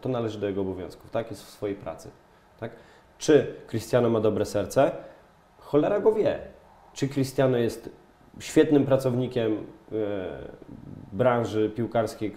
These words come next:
i klubu Real Madryt, który musi dbać o swoje publicity, tak? Który musi robić tournée do Azji, który musi robić,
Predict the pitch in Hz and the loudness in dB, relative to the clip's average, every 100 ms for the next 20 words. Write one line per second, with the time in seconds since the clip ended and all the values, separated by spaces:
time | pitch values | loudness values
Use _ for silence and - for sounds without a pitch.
0 | - 101 107 - 127 110 110 107 104 104 | -10 -8 -8 0 2 4 4 2 2 -2
1 | 92 95 - 104 98 - 98 98 95 98 | -4 -6 -6 -4 -4 -6 -6 -4 -6 -10
2 | - 92 95 92 101 107 - 101 101 101 | -10 -8 -6 -4 -2 -4 -6 -8 -6 -6
3 | 101 101 101 95 95 92 104 101 98 - | -6 -6 -4 -4 -6 -4 -4 -4 -6 -12
4 | - - - 104 107 104 110 110 113 95 | -20 -8 -2 2 4 4 2 4 2 2
5 | 110 - 104 104 101 101 101 101 | -4 -4 -2 -2 -2 -2 -2 -4